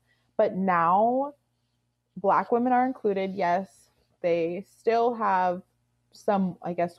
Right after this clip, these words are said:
work that needs to be done for women of all races. But to include, I feel, okay, here's my personal opinion.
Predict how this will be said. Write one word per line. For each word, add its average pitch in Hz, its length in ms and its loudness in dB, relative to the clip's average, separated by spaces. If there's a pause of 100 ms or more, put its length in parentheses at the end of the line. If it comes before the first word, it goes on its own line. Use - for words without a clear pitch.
work 160 320 0
that 170 140 -2
needs 180 240 -6
to 185 60 -10
be 180 160 -2
done 165 480 -2
for 147 480 2 (160)
women 175 480 0
of 202 100 0
all 180 160 4
races. 214 640 -2 (640)
But 226 220 0
to 262 200 2
include, 233 540 0
I 339 200 0
feel, 214 420 2
okay, 180 260 0 (380)
here's 202 240 -2
my 233 120 -2
personal 233 460 -4
opinion. 180 580 -8